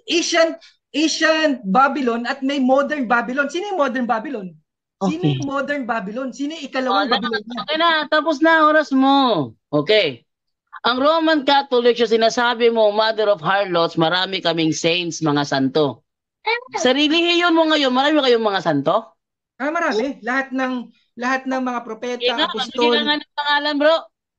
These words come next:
Speaker 2: Kahit limang santo lang. Limang santo lang na member
Speaker 1: Apostol.
Speaker 2: ng iglesia.
Speaker 1: Apostol.
Speaker 2: Hindi. Limang santo,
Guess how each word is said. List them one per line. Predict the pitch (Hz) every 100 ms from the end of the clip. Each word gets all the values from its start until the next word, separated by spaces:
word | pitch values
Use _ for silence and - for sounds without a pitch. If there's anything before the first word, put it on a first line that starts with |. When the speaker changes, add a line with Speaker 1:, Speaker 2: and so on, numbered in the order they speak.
| _
Speaker 2:
Kahit | 240 254 302 277
limang | 269 285 302 294
santo | 294 277 269 285
lang. | 285 262 180 123 _ _ - 466 494
Limang | 214 240 269
santo | 269 269 277 285
lang | 285 277 240 214
na | 233
member | 240 262 277 247 269
Speaker 1:
Apostol. | 247 262 190
Speaker 2:
ng | -
iglesia. | 254 262 _ 240 208
Speaker 1:
Apostol. | 311 - 302 185
Speaker 2:
Hindi. | 285 233 - _ _ -
Limang | 226 294 320 311
santo, | - 302 285 302 294 285